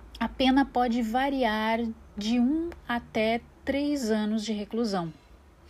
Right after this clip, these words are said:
Um, um outro torcedor, é, entrevistado, ele evoca a questão cultural. Ele diz o seguinte: é um, um, um advogado de vinte e quatro anos,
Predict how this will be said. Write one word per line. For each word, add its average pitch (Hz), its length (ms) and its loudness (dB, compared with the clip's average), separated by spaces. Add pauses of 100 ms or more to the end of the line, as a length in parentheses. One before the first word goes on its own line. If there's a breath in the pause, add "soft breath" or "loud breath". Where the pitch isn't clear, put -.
(440 loud breath)
Um, 247 440 2
um 233 180 4
outro 392 320 0
torcedor, 190 640 0 (520)
é, - 380 -14
entrevistado, 180 1040 -6 (380 loud breath)
ele 247 260 4
evoca 240 640 0
a 240 100 -2
questão 247 600 -2 (100)
cultural. 254 840 -2 (560)
Ele 208 220 -6
diz 196 220 -4
o 233 60 -4
seguinte: - 580 -6 (920 loud breath)
é 185 180 -2
um, 180 380 -4
um, 160 800 -8
um 175 40 -6
advogado 165 840 -2
de 185 100 -2
vinte 170 200 -6
e - 40 -6
quatro 180 280 -6
anos, 202 440 -2